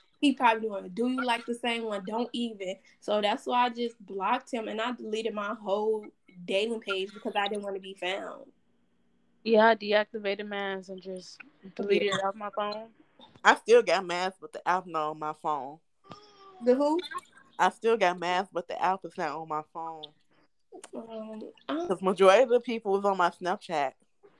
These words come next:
Speaker 1: Um, I don't know. It's just, I be, I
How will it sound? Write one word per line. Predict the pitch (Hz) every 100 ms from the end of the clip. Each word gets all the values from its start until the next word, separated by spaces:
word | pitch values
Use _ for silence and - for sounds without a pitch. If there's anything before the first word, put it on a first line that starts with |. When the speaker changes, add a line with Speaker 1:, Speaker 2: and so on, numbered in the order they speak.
| _ _ 381 _ _ - 285 _ - _ _ _ 370 392 _ -
Speaker 1:
Um, | 240 240 240 240 233 233 233 - _ - _ 415 415 415 _ _ _ _
I | 285
don't | 330 277
know. | 214 214 220 208 226 247 - _ _ _ -
It's | 285 320
just, | 381 339 302 - _ _ _ _ - - - _ _ _ _ -
I | 269
be, | 392 381 381 - _ 269 - _ -
I | 294